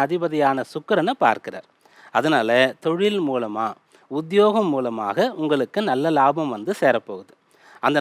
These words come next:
நம்பிக்கையோடு நீங்க வாரத்தை தொடங்கலாம். கிராமங்கள்ல எல்லாம் எதையாவது அளக்கும்போது, குறிப்பா தானியங்கள் எல்லாம் அளக்கும்போது ஒன்று, இரண்டுன்னு சொல்லி கூட பண்ண மாட்டாங்க. லாபம்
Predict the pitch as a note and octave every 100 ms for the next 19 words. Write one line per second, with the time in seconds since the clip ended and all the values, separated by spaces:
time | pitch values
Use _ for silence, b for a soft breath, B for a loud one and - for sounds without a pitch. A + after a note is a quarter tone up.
0 | D3 F3+ G#3+ F#3 F3 G3+ F3 B2 C3 C3+
1 | - G3+ C3+ A#2 G#2+ F#2+ - _ b b
2 | - D3 E3 A#3 A#3 G3+ E3+ E3 F#3 G3
3 | D#3+ E3 F3+ G3 D3 F3+ - D#3+ C#3 C3+
4 | - F3 G3 F3 D#3 F#3+ A3 G3+ F3 D#3
5 | D#3 F#3 D#3 E3 D#3 C3+ C3 G#2+ C#3 A#3+
6 | b b - D3 F#3 G3+ G3+ F3+ F#3 F#3+
7 | F#3 F#3 E3+ D3+ C#3 G3 F#3 D#3 D3 B2+
8 | A2 F#2+ - b b A2+ A#2 B2+ A2+ C#3